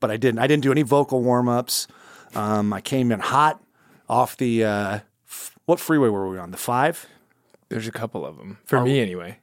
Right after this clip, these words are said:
Speaker 1: Yeah.
Speaker 2: I came on a couple of freeways.
Speaker 1: Couple of freeways.
Speaker 2: Five ten,
Speaker 1: Uh,
Speaker 2: five,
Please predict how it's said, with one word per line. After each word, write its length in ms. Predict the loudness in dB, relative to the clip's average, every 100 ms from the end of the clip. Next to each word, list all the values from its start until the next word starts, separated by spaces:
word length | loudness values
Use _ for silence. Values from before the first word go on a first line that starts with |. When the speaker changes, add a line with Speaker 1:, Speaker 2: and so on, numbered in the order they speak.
| _
Speaker 1:
Yeah. 300 | -4 -4 -6
Speaker 2:
I 100 | -6
came 240 | 0 0 0
on 120 | -4
a 80 | -4
couple 340 | -4 -4 -6
of 100 | -8
freeways. 400 | -8 -8 -8 -12 _ -2
Speaker 1:
Couple 300 | -2 2 0
of 80 | 2
freeways. 440 | 2 4 2 2
Speaker 2:
Five 240 | 0 2 2
ten, 80 |
Speaker 1:
Uh, 320 | 2 2 0
Speaker 2:
five, 80 | -4